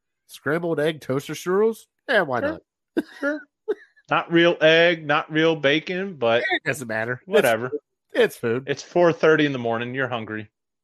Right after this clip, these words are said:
Speaker 1: Yep. All right. Well, especially for us.
Speaker 2: <laughs>
Speaker 1: Jesus. Do they still make toaster strudels?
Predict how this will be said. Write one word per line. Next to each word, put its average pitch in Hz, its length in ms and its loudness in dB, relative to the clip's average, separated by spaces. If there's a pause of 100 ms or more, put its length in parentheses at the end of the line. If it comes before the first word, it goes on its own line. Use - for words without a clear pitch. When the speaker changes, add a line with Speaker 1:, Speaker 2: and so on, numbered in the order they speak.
(200)
Speaker 1:
Yep. 180 240 -2 (200)
All 151 280 2
right. 139 140 -2
Well, 165 140 0
especially 156 420 -2
for - 200 -4
us. 139 280 0 (340)
Speaker 2:
<laughs> 131 120 -4 (100)
Speaker 1:
Jesus. 143 400 -6 (1600)
Do 135 140 -10
they 131 120 -6
still 185 320 -12
make 160 240 -10
toaster 165 300 -8
strudels? 101 460 -6